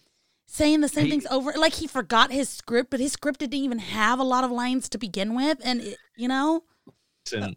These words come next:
Speaker 2: when you introduce a Doom Prophet, the, the, the mistake that this and the original made, uh, and the original both made was that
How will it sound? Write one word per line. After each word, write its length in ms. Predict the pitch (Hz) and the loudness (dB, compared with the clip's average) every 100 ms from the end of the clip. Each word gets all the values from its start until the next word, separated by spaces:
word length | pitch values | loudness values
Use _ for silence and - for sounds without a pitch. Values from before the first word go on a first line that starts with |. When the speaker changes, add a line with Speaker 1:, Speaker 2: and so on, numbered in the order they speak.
| - | -8
Speaker 2:
when 240 | 120 131 | -4 -2
you 200 | 131 135 | 0 0
introduce 460 | 135 160 170 147 127 | -2 -4 -2 -4 -4
a 60 | 113 | -4
Doom 260 | 120 113 | -2 -4
Prophet, 600 | - 98 90 - 90 - - | -2 -4 -4 -6 -6 -8 -6
the, 180 | 107 101 | -4 -4
the, 300 | 98 104 101 | -4 -4 -4
the 100 | 107 | -4
mistake 380 | 104 98 131 139 | -6 -4 -8 -8
that 120 | - | -8
this 260 | - 127 - | -6 -6 -4
and 80 | 113 | -4
the 40 | |
original 340 | 110 107 104 98 | -2 -4 -6 -4
made, 420 | 104 104 95 87 - 113 - | -4 -6 -6 -8 -12 -18 -12
uh, 180 | 104 98 - | -8 -6 -4
and 200 | 101 98 | -4 -4
the 60 | |
original 420 | 98 120 107 98 92 | -2 -4 -4 -4 -4
both 240 | 107 107 | -4 -4
made 280 | 110 101 92 | -4 -4 -6
was 260 | 87 95 - | -4 -6 -6
that 260 | 98 95 | -8 -8